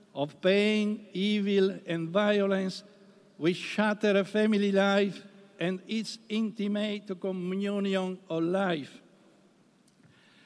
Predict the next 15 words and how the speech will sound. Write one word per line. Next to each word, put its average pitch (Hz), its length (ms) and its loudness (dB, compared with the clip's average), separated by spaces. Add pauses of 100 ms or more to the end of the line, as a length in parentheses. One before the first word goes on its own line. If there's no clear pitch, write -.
(240)
In 160 200 -2
many 214 300 4
cases, 196 800 2 (500)
the 165 140 0
happiness 202 720 0 (100)
of 156 140 -6
Psalm 202 420 -4
one 190 300 -6
twenty-eight, 196 800 -2 (800)
"From 151 280 -4
the 165 100 -4
toil 196 640 2
of 160 180 -4
your 165 220 -2
hands 185 560 -6